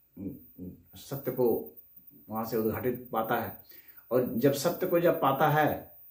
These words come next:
तो सत्य से भी तटस्थता आती है, सत्य से ही व्यक्ति न्याय भी कर पाता है।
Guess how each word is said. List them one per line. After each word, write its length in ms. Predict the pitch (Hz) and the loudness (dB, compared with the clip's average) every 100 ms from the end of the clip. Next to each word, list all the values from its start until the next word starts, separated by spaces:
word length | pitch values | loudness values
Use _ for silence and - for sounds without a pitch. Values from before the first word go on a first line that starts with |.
| - | -12
तो 60 | 110 | -8
सत्य 300 | - 139 135 | -6 -4 -4
से 160 | 143 | -2
भी 180 | 120 143 131 - _ - | 2 0 0 -8 _ -12
तटस्थता 480 | 98 98 - 95 | -10 -10 -12 -8
आती 320 | 87 - - 71 | -8 -8 -14 -18
है, 140 | - - - - - - - - | -20 -20 -20 -20 -20 -20 -16 -6
सत्य 240 | 120 - | -6 -4
से 140 | - | -2
ही 180 | 120 139 107 - - _ _ 90 | 4 4 4 -2 -12 _ _ -6
व्यक्ति 600 | 107 - 127 139 - - - | -6 -4 -4 -4 -8 -20 -10
न्याय 340 | 98 95 113 101 | -4 0 2 2
भी 120 | 127 | 0
कर 140 | 117 | 0
पाता 300 | - 82 - | -4 -8 -12
है। 140 | - | -16